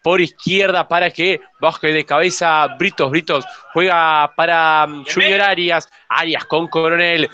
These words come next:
círculo central para el número cinco, toca con Britos, Britos para Arias, buena jugada en esta Atenas, le tiene Arias, Arias tira el centro, afuera, afuera, bueno, pero corner, corner lo que da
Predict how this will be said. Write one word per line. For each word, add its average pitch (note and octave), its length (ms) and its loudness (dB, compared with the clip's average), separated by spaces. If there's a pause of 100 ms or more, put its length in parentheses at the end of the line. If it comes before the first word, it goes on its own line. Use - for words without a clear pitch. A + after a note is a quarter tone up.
(120)
círculo E3+ 400 -2
central F3 280 -4
para F3 140 -2
el F3+ 40 0
número F#3 180 0
cinco, E3+ 340 -4
toca F#3+ 300 -4
con F3+ 360 0 (280)
Britos, F3+ 340 0
Britos F#3 260 -2
para F#3 240 0
Arias, F3+ 240 0
buena E3+ 240 2
jugada F#3 380 2
en F#3+ 60 2
esta G3 180 -2
Atenas, F#3 600 -2
le F#3 160 0
tiene F#3+ 320 0
Arias, G3 320 0
Arias G#3 200 0
tira G#3 200 0
el F#3 100 0
centro, G#3+ 1120 4
afuera, A#2 680 -4 (880)
afuera, E3+ 1120 2 (800)
bueno, B2+ 360 0
pero E3+ 180 0 (200)
corner, C#3+ 320 0 (240)
corner G#3+ 340 2
lo F3 120 0
que F#3+ 80 -2
da F3 600 2